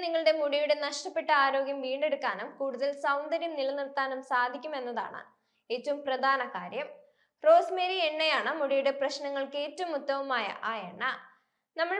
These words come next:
പണ്ട് മുതൽ തന്നെ കേട്ടുവരുന്ന ഒരു രീതിയാണ് ഓയിൽ മസാജ്. മുടി വളരാൻ സഹായിക്കുന്ന പലതരം എണ്ണകളെക്കുറിച്ചും നമ്മൾ കേട്ടിട്ടുണ്ട്. അത്തരത്തിലുള്ള എണ്ണകളിൽ നമ്മുടെ മുടിയെ പുതിയ രൂപത്തിലേക്ക് എത്തിക്കാനും അതിന്റെ പ്രശ്നങ്ങൾ പൂർണ്ണമായും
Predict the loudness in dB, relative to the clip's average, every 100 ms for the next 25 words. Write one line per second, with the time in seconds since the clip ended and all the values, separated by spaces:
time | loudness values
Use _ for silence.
0 | 4 4 4 0 2 2 2 0 0 0
1 | -2 0 2 2 2 -2 -2 -4 -4 -2
2 | -4 -2 -4 0 2 2 0 -6 -6 -8
3 | -6 -6 -6 -6 -6 -2 0 0 0 -2
4 | -4 -6 -2 0 0 -2 -4 2 2 2
5 | 0 0 -2 -6 -4 -2 0 -2 -2 -6
6 | -12 -12 -12 -10 -12 -12 -14 -18 -6 -4
7 | -4 -8 -20 _ _ -10 0 0 2 -2
8 | -2 -2 2 4 4 2 2 0 0 -4
9 | -2 -2 0 -2 -2 -2 -4 -8 -14 -12
10 | -4 -2 0 0 -2 -2 -2 -2 -4 -4
11 | -4 -4 -4 -6 -4 -2 -2 -2 -2 -2
12 | -6 -6 -6 -4 -4 -2 0 0 0